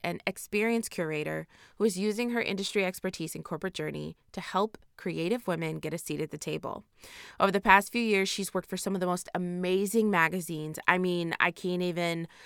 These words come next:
begin to imagine what it would have been like to work somewhere like G Q magazine or I M G. But she's leveraging her nine plus years of experience to help women navigate the job hiring process.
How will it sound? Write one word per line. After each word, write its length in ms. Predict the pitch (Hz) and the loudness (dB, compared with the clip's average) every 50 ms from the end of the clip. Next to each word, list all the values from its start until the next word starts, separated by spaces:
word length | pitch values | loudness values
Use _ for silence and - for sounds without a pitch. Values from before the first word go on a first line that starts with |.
| - - - | -20 -14 -8
begin 320 | - 190 - 170 170 170 175 | -6 -2 2 2 2 2 2
to 140 | - 190 | 0 0
imagine 580 | 175 165 170 160 156 156 160 - 156 147 151 175 160 | 0 2 2 2 2 0 0 -2 -2 -2 -4 -4 -4
what 220 | 165 170 190 190 | 0 2 2 4
it 120 | 208 196 160 | 2 2 2
would 120 | 202 190 | 0 0
have 100 | 190 185 | 0 0
been 140 | - 196 185 | -2 -2 0
like 200 | 175 165 160 - | 2 0 0 -2
to 80 | - 180 | -4 -4
work 200 | 165 165 156 - | -4 -4 -4 -4
somewhere 360 | - - 170 175 175 165 165 | -4 -4 -2 -2 -2 -2 -2
like 220 | 160 156 156 151 | -2 -2 -4 -4
G 160 | - - 156 151 | -4 -8 -8 -8
Q 180 | - - 160 | -8 -8 -4
magazine 800 | 170 202 226 247 226 240 220 - 226 214 214 214 208 208 208 202 - - - - - - - | 0 2 2 4 4 2 -2 -2 0 0 0 2 0 0 -2 -4 -8 -12 -20 -20 -20 -12 -4
or 180 | - 175 165 - | 0 0 4 6
I 160 | - 156 160 156 | 6 6 6 4
M 180 | 156 156 170 | -2 -6 -6
G. 640 | - - - 247 240 233 233 226 226 220 214 214 214 _ _ - - - - - - - _ _ - | -6 -2 0 0 2 2 2 2 2 2 0 0 -2 _ _ -20 -20 -20 -20 -20 -20 -20 _ _ 4
But 200 | - 202 - - | 4 4 4 4
she's 240 | - - 233 226 202 | 0 0 0 0 0
leveraging 540 | 202 214 220 220 240 277 247 277 285 262 240 | 2 4 4 4 4 2 0 -2 -4 -4 -2
her 120 | 226 226 | 0 0
nine 480 | 220 214 202 190 185 180 196 208 233 226 | 0 2 2 2 2 4 4 2 0 0
plus 300 | - - 220 214 - - | 0 -2 -2 -2 0 -2
years 220 | 196 190 190 185 | 0 0 -2 -2
of 80 | 185 202 | -6 -6
experience 720 | 196 - - - 160 160 156 151 151 156 165 185 190 - - _ _ _ _ _ - | -6 -8 -8 -6 -6 -4 -4 -4 -4 -4 -6 -8 -10 -12 -14 _ _ _ _ _ -4
to 400 | - 226 208 202 196 190 185 - _ _ | 0 2 2 2 2 0 -2 -4 _ _
help 600 | - - - - - - 226 220 233 269 - - - - - _ _ _ - | -18 -12 -10 -8 -4 0 2 2 2 2 -2 -8 -18 -20 -20 _ _ _ -6
women 720 | 190 185 196 190 185 170 160 156 151 151 165 175 175 185 _ _ _ _ _ _ _ _ _ - | -2 0 0 0 0 0 -2 -4 -6 -6 -8 -10 -12 -14 _ _ _ _ _ _ _ _ _ -6
navigate 640 | 180 180 180 170 170 170 180 165 - 160 151 - | 0 4 6 6 6 6 4 -2 -4 -4 -4 -4
the 80 | - 160 | -6 -4
job 260 | - 170 156 156 - | 0 0 0 0 0
hiring 360 | - 160 156 147 139 139 147 | 0 0 0 0 0 -4 -6
process. 600 | - - 131 135 - - - - - - - | -6 -4 -4 -4 -4 -8 -12 -12 -12 -12 -14